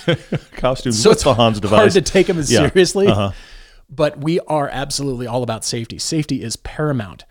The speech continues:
Speaker 2: Hooked on Driving brings their own safety steward in addition to the track
Speaker 1: Mm-hmm.
Speaker 2: safety steward. So there's double coverage, and that's very important, not only to drivers and attendees,
Speaker 1: Mm-hmm.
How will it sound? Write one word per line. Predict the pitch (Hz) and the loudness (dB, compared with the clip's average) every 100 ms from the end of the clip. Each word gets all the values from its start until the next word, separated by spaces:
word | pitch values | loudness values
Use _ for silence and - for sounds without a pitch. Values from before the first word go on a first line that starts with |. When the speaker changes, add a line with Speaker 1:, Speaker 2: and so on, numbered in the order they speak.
| _ - | _ -10
Speaker 2:
Hooked | 170 | -2
on | 165 147 | 0 0
Driving | 151 160 127 | -2 -4 -4
brings | 113 123 147 156 | -4 -4 -2 -2
their | 143 127 | -4 -4
own | 135 123 | -4 -4
safety | - 170 165 135 | -2 -2 -2 -4
steward | 120 - 185 160 135 | -6 -4 -2 -2 -2
in | 143 | -4
addition | 127 120 269 202 170 | -4 -4 -4 -2 -2
to | 160 | -2
the | 123 - - | -2 -6 -10
track | - 202 214 113 | -8 -6 -4 -4
Speaker 1:
Mm-hmm. | 101 | -2
Speaker 2:
safety | 101 151 135 131 | 0 -2 -2 -6
steward. | 113 - 143 127 120 113 - - - | -6 -4 -4 -2 -4 -6 -12 -20 -8
So | - 143 | -2 0
there's | 131 113 | 0 -2
double | 110 - 208 190 175 | -6 -4 0 0 -2
coverage, | - 160 135 110 - | -4 -4 -4 -6 -8
and | 120 110 | -8 -6
that's | 127 143 - | -6 -8 -8
very | 113 120 170 175 | -6 -2 0 0
important, | 147 151 127 113 | -2 -6 -8 -6
not | 135 | -6
only | 180 175 156 | -4 -4 -4
to | - 139 131 | -2 -2 -2
drivers | 117 117 120 139 156 | -6 -4 -2 0 -2
and | 131 | -2
attendees, | 107 - 135 165 190 185 | -6 -6 -4 -2 -2 -4
Speaker 1:
Mm-hmm. | 95 85 | -6 -6